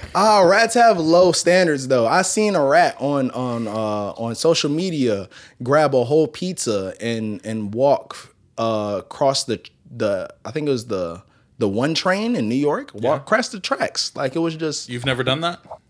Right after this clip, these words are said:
Speaker 1: Never walked across the tracks, in the one train to get a pizza.
Speaker 2: Well, if he was as tall as us, it wouldn't be as strange, would it?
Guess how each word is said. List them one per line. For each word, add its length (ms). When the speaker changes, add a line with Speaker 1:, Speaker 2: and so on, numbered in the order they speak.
Speaker 1:
Never 280
walked 340
across 280
the 120
tracks, 720
in 80
the 60
one 220
train 240
to 60
get 120
a 60
pizza. 560
Speaker 2:
Well, 160
if 120
he 80
was 220
as 120
tall 280
as 100
us, 180
it 80
wouldn't 220
be 160
as 100
strange, 1040
would 140
it? 420